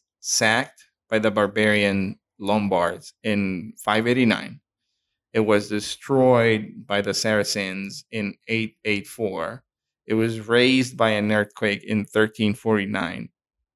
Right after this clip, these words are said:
pillaged by French troops in seventeen ninety-nine, and wrecked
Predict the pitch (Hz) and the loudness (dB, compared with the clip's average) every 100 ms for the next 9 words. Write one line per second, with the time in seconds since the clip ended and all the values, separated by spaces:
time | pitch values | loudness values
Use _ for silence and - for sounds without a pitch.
0 | _ _ - 147 127 98 - - _ _ | _ _ 0 4 4 4 -4 -16 _ _
1 | - 113 107 120 113 - - - 143 123 | -6 -2 0 2 0 -2 -10 -4 0 0
2 | - 110 110 - 123 120 - 123 110 107 | -2 -6 -4 0 2 2 2 2 2 2
3 | 107 104 98 92 - _ _ _ _ - | 0 -2 -2 -6 -12 _ _ _ _ -2
4 | 117 107 110 117 - - | 0 2 4 4 4 -10